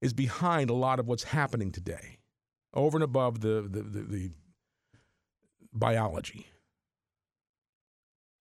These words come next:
the devil will take it one step too far.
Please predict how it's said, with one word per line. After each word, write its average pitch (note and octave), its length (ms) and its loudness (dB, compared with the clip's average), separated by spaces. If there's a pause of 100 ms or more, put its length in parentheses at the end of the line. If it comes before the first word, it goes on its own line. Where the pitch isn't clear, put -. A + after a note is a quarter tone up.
(640)
the G2 80 -4
devil A2+ 300 0
will G#2+ 120 0
take G#2 240 -4
it E2+ 80 -4
one G#2+ 200 -2
step - 300 -4
too C#3 200 -4
far. - 440 -6